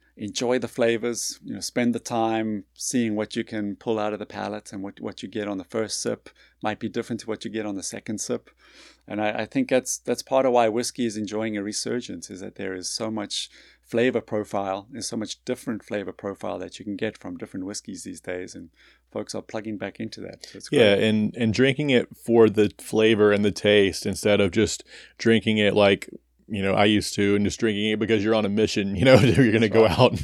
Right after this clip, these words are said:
Speaker 2: have a
Speaker 1: Yeah.
Speaker 2: drink and just chug, but, or take a shot. But, um, so as far as people getting their hands on this, is it onli-, available online, or is there, uh, a place they can come purchase, or how, how can people get their hands on it?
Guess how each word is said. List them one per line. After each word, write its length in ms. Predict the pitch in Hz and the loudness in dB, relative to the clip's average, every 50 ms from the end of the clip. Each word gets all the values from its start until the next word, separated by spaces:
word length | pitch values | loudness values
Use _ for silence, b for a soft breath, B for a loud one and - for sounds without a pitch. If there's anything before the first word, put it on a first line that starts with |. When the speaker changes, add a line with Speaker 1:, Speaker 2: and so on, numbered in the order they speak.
| 151 123 | 0 0
Speaker 2:
have 100 | - 110 | 0 0
a 40 | 113 | 0
Speaker 1:
Yeah. 40 | 110 | 0
Speaker 2:
drink 300 | 110 107 107 110 107 - | 2 4 4 4 2 2
and 100 | 117 107 | 2 2
just 220 | 104 107 - - - | 2 0 -2 -2 0
chug, 380 | - 117 113 110 107 107 98 B B B B B B B B B - | 2 4 6 6 4 2 0 B B B B B B B B B 0
but, 180 | - 113 107 98 | 4 4 6 6
or 200 | 107 104 104 107 | 6 6 4 6
take 180 | 107 110 98 | 6 4 4
a 60 | 107 101 | 4 2
shot. 400 | - - 107 107 107 101 92 - B B B B B B B B _ - | 2 2 4 6 6 4 4 0 B B B B B B B B _ 2
But, 220 | 113 110 92 92 | 4 4 6 6
um, 420 | 107 110 107 101 101 98 92 - - _ _ _ _ _ _ _ | 6 6 6 4 2 -2 -4 -6 -10 _ _ _ _ _ _ _
so 160 | - - - 139 | -6 0 2 2
as 120 | 123 - | 2 4
far 260 | - 135 139 165 180 | 6 6 8 8 8
as 180 | 151 127 107 - - - - | 6 4 2 0 -8 -4 0
people 540 | 127 127 120 - 113 110 107 104 104 101 - - | 2 2 4 6 6 6 6 6 4 2 0 -2
getting 260 | 110 117 113 113 113 110 | -2 0 2 2 2 2
their 140 | 107 104 | 2 2
hands 320 | 95 104 104 107 107 101 107 | 2 2 0 0 0 -2 -2
on 140 | 101 101 101 | -2 0 0
this, 200 | 101 101 90 101 | 0 -2 0 0
is 160 | 104 92 92 | 0 0 2
it 200 | 98 101 98 - | 2 2 2 0
onli-, 420 | - 104 104 101 101 104 110 107 113 | 2 2 4 4 6 6 4 4 4
available 360 | 101 104 107 107 98 104 101 | 6 6 6 6 6 6 6
online, 800 | 95 98 98 98 98 107 110 117 120 120 120 120 120 120 117 113 87 | 6 4 4 4 4 6 6 6 6 6 6 4 4 2 2 0 0
or 380 | - 101 101 101 98 101 98 - | 2 4 6 6 6 4 4 2
is 220 | - 104 98 85 | 2 0 0 2
there, 400 | 98 104 101 101 101 98 98 95 | 4 4 6 6 6 4 4 4
uh, 280 | 98 95 95 95 95 98 | 4 4 4 4 2 0
a 60 | 95 | -2
place 320 | - - 110 107 107 - | -2 2 2 2 4 2
they 120 | - 110 95 | 2 0 0
can 120 | 107 104 | -2 -2
come 240 | - 104 101 98 95 | -2 -2 -2 -2 0
purchase, 540 | - 110 110 107 - - 113 110 107 - - | 2 2 2 2 2 0 0 0 0 -2 -4
or 140 | 101 95 | -4 -2
how, 120 | 101 110 - | 0 0 2
how 160 | - 110 120 117 | 2 2 2 2
can 120 | - 113 | 0 -2
people 220 | 101 107 101 104 104 | -2 0 0 0 0
get 100 | 104 98 | 0 0
their 120 | 98 92 | 0 -2
hands 200 | 92 95 92 92 | -2 -4 -4 -4
on 140 | 98 92 95 | -6 -6 -6
it? 140 | 95 - | -8 -10